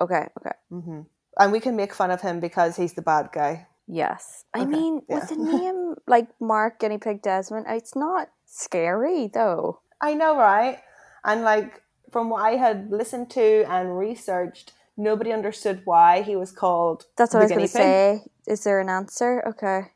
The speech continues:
Speaker 2: Well, he's sort of got a little chubby face. Like, I think that's <laughs> why I,
Speaker 1: Or
Speaker 2: I think that's where it comes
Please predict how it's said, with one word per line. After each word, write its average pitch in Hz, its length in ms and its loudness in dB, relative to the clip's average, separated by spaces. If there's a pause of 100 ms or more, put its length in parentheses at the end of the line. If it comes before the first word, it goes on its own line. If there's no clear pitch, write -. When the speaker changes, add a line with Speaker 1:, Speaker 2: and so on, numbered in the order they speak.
(200)
Speaker 2:
Well, 262 200 -2
he's 240 220 -6
sort 302 260 -4
of 208 160 -12
got 170 220 0
a 180 40 -2
little 175 220 -4
chubby 175 320 -8
face. 156 540 -8 (180)
Like, 214 360 10
I 214 40 0
think 269 240 -6
that's 226 280 2
<laughs> - 140 -10
why 392 160 8 (500)
I, 392 240 4 (300)
Speaker 1:
Or 453 80 4 (240)
Speaker 2:
I - 100 8 (120)
think 427 300 2
that's 269 360 6
where 240 240 8
it 226 120 -4
comes 220 420 0